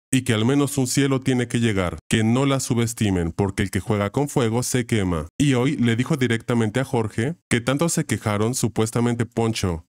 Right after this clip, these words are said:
y también Sergio de que Albacete aparentemente la utilizaba ella como comodín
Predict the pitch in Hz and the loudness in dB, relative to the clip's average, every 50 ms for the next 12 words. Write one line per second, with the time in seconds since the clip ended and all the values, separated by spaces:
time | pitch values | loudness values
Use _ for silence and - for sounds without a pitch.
0 | _ - 127 113 117 117 110 107 107 120 123 120 117 113 - - 139 147 143 - | _ -2 -2 -2 0 0 0 2 2 2 2 2 0 0 0 0 0 0 -2 -2
1 | - 113 107 107 135 - _ - 110 107 - 113 113 104 104 104 104 101 104 101 | -2 0 0 0 -2 -4 _ -2 -2 0 0 0 0 0 0 0 0 0 0 0
2 | - - 139 139 - 139 127 117 - 104 104 107 117 143 135 123 123 120 117 - | 0 0 -2 0 0 -2 -2 -2 -2 -2 0 0 0 0 0 0 0 -2 -2 -2
3 | 110 98 92 90 - 104 95 95 87 - - 123 113 113 110 110 107 - 95 - | 0 0 0 0 0 0 0 0 0 0 -2 0 0 0 0 0 0 -2 -4 -2
4 | - 98 95 95 92 - 101 104 117 127 135 113 110 135 165 170 _ | -2 -2 -2 -2 -2 -2 -2 -2 0 0 0 0 0 0 -2 -4 _